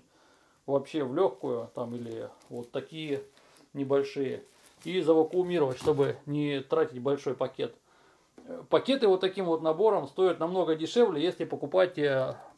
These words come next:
по, по одной. Так, для тех, кто не знает, э, суть вот этого пакета, вот щас покажу. Чем он отличается от обычного пакета, вот этот вот вакуумированный? Он,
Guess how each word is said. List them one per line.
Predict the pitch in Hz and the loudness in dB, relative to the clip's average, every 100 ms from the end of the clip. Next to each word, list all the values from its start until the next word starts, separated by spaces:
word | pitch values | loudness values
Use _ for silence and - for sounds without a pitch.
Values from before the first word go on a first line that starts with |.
| - | 0
по, | 147 147 | 2 2
по | 135 147 | 2 2
одной. | 160 143 139 117 _ _ _ _ _ _ _ _ _ _ _ _ _ _ _ _ - - | 2 2 -4 -4 _ _ _ _ _ _ _ _ _ _ _ _ _ _ _ _ -14 0
Так, | 170 143 | 2 2
для | 151 | 0
тех, | 170 202 | 2 2
кто | 196 | 0
не | 185 185 | -2 -2
знает, | 196 185 147 160 | -2 0 -2 -4
э, | 156 147 | -10 -6
суть | - 233 | -4 -2
вот | 147 156 | 2 2
этого | 175 139 | 2 -2
пакета, | - - 220 220 127 - - - - - - - - _ - - _ | -2 -4 -2 -2 -2 -4 -16 -20 -20 -16 -16 -16 -20 _ -20 -20 _
вот | - 127 - | -12 -10 -8
щас | 123 | -10
покажу. | - - 135 120 127 113 - - _ - | -8 -6 -6 -4 -6 -10 -16 -20 _ 2
Чем | 196 | 2
он | 185 | 4
отличается | 165 175 165 185 170 151 | -2 -6 -2 0 0 0
от | 143 | 0
обычного | 143 180 180 151 131 | 0 -2 -6 -4 -2
пакета, | 135 131 185 170 135 131 - - - - - | -4 -2 -2 2 0 -2 -10 -20 -20 -20 -8
вот | 139 139 | -2 0
этот | 147 | 0
вот | 127 - | -2 -4
вакуумированный? | 131 135 151 151 143 127 120 120 | -4 -2 -4 0 0 0 -4 -8
Он, | 143 147 180 175 | -4 2 2 0